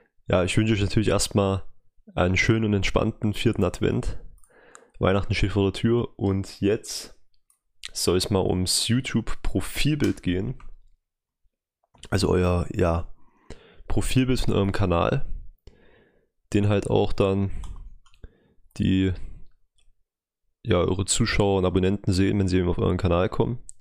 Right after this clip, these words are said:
Hier hat, sieht man's. Und ja, das könnt ihr ändern, indem ihr hier auf Google-Konto verwalten geht. Und dann auf,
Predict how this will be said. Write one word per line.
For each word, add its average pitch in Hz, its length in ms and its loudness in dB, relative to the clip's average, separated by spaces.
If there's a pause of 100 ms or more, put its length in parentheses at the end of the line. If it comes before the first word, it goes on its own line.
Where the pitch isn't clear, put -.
Hier 90 280 0
hat, - 160 -2
sieht 104 180 -6
man's. - 360 -2 (800)
Und 95 180 2
ja, 104 140 2
das 95 160 0
könnt 107 200 0
ihr 101 120 4
ändern, 127 380 2
indem 98 320 2
ihr 98 80 4
hier 92 320 0
auf 92 400 2 (1200)
Google-Konto 113 500 2
verwalten 98 500 2
geht. - 360 -2 (3750)
Und 95 380 2
dann 92 260 2
auf, - 680 0